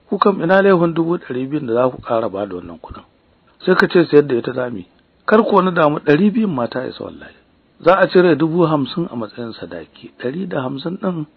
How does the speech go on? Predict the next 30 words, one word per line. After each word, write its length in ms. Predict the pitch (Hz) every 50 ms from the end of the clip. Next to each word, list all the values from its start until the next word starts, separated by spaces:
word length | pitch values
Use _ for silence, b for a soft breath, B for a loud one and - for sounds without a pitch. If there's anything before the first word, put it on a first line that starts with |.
| _ _ _ _ _ _
sai 180 | - - 120
a 140 | 117 - 104
bata 260 | 92 92 95 95 - -
ta 100 | - - 82
hidimar 400 | - 92 87 90 90 98 90 80
da 80 | 76 -
za 180 | - - - -
ta 80 | - -
yi. 80 | - _ _ _ _ _ _ _ _ _ _ _ _
Alhaji 280 | - - 120 147 156 165
Ubala 400 | 160 147 135 135 131 127 131 143
da 100 | 139 135
ya 80 | 127 123
kasance 500 | 120 - 143 131 135 123 107 - 120 120 -
kane 220 | - 131 127 120 104
a 80 | -
wajen 240 | 95 95 107 117 123 117 -
Alhaji 160 | 110 104 98
Tijjani, 540 | - - 90 80 80 90 90 95 92 92 - _ _ -
murmushi 400 | 101 104 117 131 123 - - 139
ya 60 | 123
yi. 180 | 120 120 120 - _ _ _ _ _ _ _ _ _ _
Yana, 200 | - - 190 185
"Ai 60 | 170 190
wannan 280 | 202 208 202 202 175 147
ma 160 | 143 143 143
ba 140 | 135 127 104 -
komai 280 | - - 107 110 110 107
ba 80 | 113 110
ne, 100 | 101